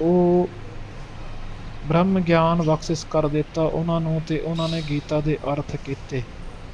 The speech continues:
ਤੇ ਪਾਵਨ ਇਸ ਧਰਤੀ ਨੂੰ ਸਤਿਗੁਰੂ ਮਹਾਰਾਜ ਜੀ ਨੇ ਭਾਗ ਲਾਏ। ਅੱਜ ਅਨੇਕਾਂ ਹੀ ਸ਼ਰਧਾਲੂ ਆ ਕਰਕੇ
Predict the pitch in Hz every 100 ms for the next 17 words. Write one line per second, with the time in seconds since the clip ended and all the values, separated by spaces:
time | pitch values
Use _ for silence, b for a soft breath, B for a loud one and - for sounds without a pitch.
0 | - - - - - 175 165 160 160 165
1 | 175 165 156 156 180 156 - 165 165 156
2 | 156 147 165 170 165 151 160 156 151 151
3 | 160 160 151 170 156 143 156 156 151 156
4 | 156 - 156 147 160 165 156 - - 165
5 | 175 170 - 180 170 165 156 165 160 156
6 | 147 160 160 - 156 156 160 151 - 156
7 | 156